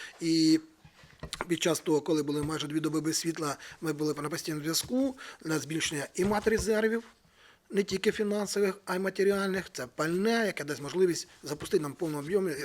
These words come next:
в разі необхідності. Були призупинені певні об'єкти, е, навчальні процеси, тому що є певні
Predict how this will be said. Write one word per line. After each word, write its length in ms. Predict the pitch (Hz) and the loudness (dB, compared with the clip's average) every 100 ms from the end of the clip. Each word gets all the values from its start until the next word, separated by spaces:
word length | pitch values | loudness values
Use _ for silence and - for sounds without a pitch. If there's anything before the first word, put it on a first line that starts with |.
| 147 | -4
в 60 | |
разі 180 | 165 143 | -2 -2
необхідності. 500 | 147 151 226 185 - - - - - | -4 -4 -2 -2 -4 -10 -12 -12 -2
Були 260 | 165 208 | 4 6
призупинені 560 | 208 170 196 196 156 143 | 4 2 0 2 0 -2
певні 280 | - 156 143 | -6 -4 -4
об'єкти, 480 | 147 156 165 - 151 | -6 -2 -4 0 -2
е, 380 | 139 - - 151 147 143 139 135 127 _ _ - - | -2 -10 -8 -4 -2 -2 -4 -8 -12 _ _ -2 0
навчальні 360 | 147 247 247 | 0 0 0
процеси, 500 | 214 202 - 202 - 143 | 0 -2 0 0 -2 -6
тому 200 | - 143 | -12 -10
що 240 | 147 147 135 - - - | -8 -8 -8 -12 -20 -10
є 180 | 156 156 - | 0 0 0
певні 260 | 165 139 | -8 -6